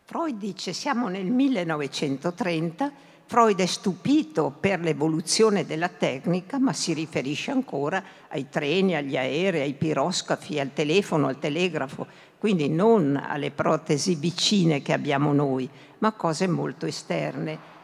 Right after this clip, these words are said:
E scrive nel Disagio della civiltà, notate anche il titolo, Disagio della civiltà, dice:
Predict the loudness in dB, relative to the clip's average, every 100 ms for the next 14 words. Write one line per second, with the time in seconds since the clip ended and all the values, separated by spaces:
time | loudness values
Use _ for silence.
0 | -6 -6 -6 -4 -2 0 0 0 -2 0
1 | 0 2 2 2 0 0 0 0 0 -4
2 | -6 -10 -4 -2 0 -2 -4 -6 -4 -4
3 | -2 -4 -6 -4 -4 -2 -6 -6 -4 -4
4 | 0 0 -2 -8 -8 -10 -12 -12 -10 -10
5 | -12 -10 -10 -10 -16 -20 _ _ -16 -16
6 | -14 -10 -8 -8 -10 -12 -14